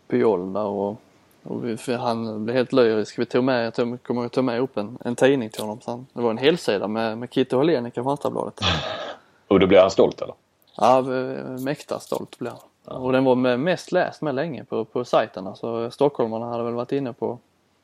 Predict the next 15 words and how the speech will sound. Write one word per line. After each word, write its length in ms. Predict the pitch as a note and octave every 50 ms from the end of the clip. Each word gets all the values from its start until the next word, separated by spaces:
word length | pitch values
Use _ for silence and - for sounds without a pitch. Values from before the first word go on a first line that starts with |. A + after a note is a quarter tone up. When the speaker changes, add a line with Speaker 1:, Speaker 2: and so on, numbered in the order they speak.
| _ _
Speaker 2:
Ja, 280 | - - - F#2 E2+ E2
ja. 140 | D#2 C#2 - - _ _
Speaker 1:
och 140 | - C3 B2+
läst 280 | B2 A#2 A2+ - -
om 100 | G#2+ A2
sin 240 | - - A2 G#2+ A2
legendar. 520 | A2 G#2+ A2+ A#2+ B2 C3 A#2 - - - - - _ _ _ _ _ _ _ _ _ _ _ _ - - - _ _ _ _
Men 140 | D3+ D3+
för 200 | C#3+ - F#3 F3
att 80 | E3+ D#3+
vi 80 | F3+ F3
ska 140 | - F3
få 280 | F3 - G#3+ F#3+ F3 E3+
en, 200 | E3 D#3+ D#3+ D#3+
eh, 220 | D#3+ D#3+ D#3 D#3+